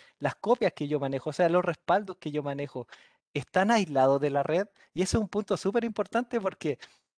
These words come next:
porque ya lo, ya lo hemos vi-, vivido que en realidad el ransomware ya entra y se despliega por toda la red y, y todos los datos mueren. Entonces,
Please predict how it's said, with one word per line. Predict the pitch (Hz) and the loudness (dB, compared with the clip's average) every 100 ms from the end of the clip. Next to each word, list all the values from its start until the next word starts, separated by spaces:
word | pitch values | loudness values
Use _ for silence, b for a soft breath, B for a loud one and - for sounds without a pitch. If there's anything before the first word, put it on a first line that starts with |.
| _ | _
porque | - 139 156 151 143 151 151 151 | -4 0 2 4 2 -4 -20 0
ya | 165 | 2
lo, | 202 208 | 4 2
ya | 165 175 | 2 2
lo | 196 | 2
hemos | 202 180 | 0 -4
vi-, | 202 202 | -6 -8
vivido | 156 156 185 208 | -6 -4 0 0
que | 196 | 0
en | 180 | -2
realidad | 170 156 185 | 0 2 2
el | 202 | 2
ransomware | 190 208 - 202 202 | 0 0 -2 -4 -2
ya | 160 185 - | 2 0 0
entra | 196 208 196 214 262 _ _ 208 | -4 -2 2 2 0 _ _ -12
y | 151 156 | -8 -6
se | 151 - 147 | -6 -2 -2
despliega | 143 160 190 208 | -2 0 2 2
por | 185 165 | 0 0
toda | 196 | 2
la | 196 170 | 2 2
red | 180 233 208 _ | 2 -2 -6 _
y, | 170 233 233 - _ _ - | -4 -2 -4 -12 _ _ -14
y | 180 | -4
todos | 185 190 185 | -2 2 2
los | 170 | 2
datos | 202 196 | 2 0
mueren. | 131 214 349 110 110 | -2 -2 -2 -6 -10
Entonces, | 113 170 - 143 | -2 -2 0 -2